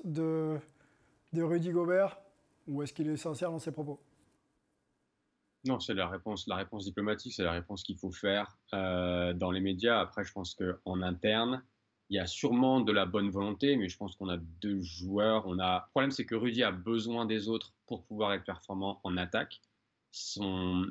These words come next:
Speaker 2: son impact sur le jeu, de par sa taille, de par la façon dont il, dont il plonge vers le cercle, est, est, est clé pour l'attaque du Jazz. Mais d'autre côté, Donovan Mitchell, lui, n'a pas besoin des autres. Il peut prendre la balle, jouer un contre un et prendre ses tirs, et c'est ce qu'il préfère.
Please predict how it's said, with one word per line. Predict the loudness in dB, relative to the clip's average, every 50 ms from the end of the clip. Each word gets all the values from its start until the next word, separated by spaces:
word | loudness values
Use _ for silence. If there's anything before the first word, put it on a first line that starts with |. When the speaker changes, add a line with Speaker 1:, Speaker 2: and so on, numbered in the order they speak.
| -6 -6
Speaker 2:
son | -2 2 2 4
impact | 4 4 2 2 0 0 -2
sur | -2 -2 0
le | 0 0 0
jeu, | 0 -2 -2 -2
de | -4
par | -6 -6 -10 -10 -8
sa | -10 -10
taille, | -6 -4 -4 -2 -2 -2 -4
de | -4 -6
par | -6 -6 -6 -6 -6 -8
la | -8 -6
façon | -6 -6 -6 -4 -4
dont | -4 -6
il, | -6 -6 -6 -6 -6 -10 _ _ _ _
dont | -8 -6
il | -6 -8 -10
plonge | -4 -2 0 0 0 0 0
vers | 0 0 0
le | -2
cercle, | -2 -2 -2 -2 -2 -4 -8 -16 -20 _ _ _ -20 -20 -16 _
est, | -4 -2 0 0 0 0 0 -2 -2 -4 -6 _ -6
est, | -6 -6 -6 -6 -6
est | -6 -6 -6 -2
clé | 2 4 6 6 4
pour | 4 2 2
l'attaque | 0 2 2 0 -2 -2 -4
du | -6 -4
Jazz. | -2 0 0 0 -2 -4 -8 -16 -20 _ _ _ _ _ _ _ _ -8 -6
Mais | -6
d'autre | -6 -6 -6
côté, | -8 -6 -2 0 0 2 0 0 -2 -4 -6
Donovan | -4 -4 -2 -2 -2 -4
Mitchell, | -4 -4 -2 -2 -2 0 0
lui, | 0 0
n'a | -2 -2
pas | -2 -2 -4 -4
besoin | -2 -2 -4 -2 -2 -2 -2 -2
des | -2 -2 -2
autres. | -4 -6 -8 -10 -10
Il | -8
peut | -8 -8
prendre | -6 -6 -4 -2 -2
la | 0
balle, | 0 0 0 0 -2
jouer | -2 -2 -2
un | -2 -2 -2
contre | -4 -8 -10 -8 -6 -4
un | -4 -4
et |
prendre | -4 -6 -8 -8 -8
ses | -10 -12 -12
tirs, | -8 -6 -6 -4 -4
et | -6
c'est | -8 -10
ce | -14 -16
qu'il | -16 -16
préfère. | -10 -8 -8 -6 -2 -2 -2 -2 -2 -6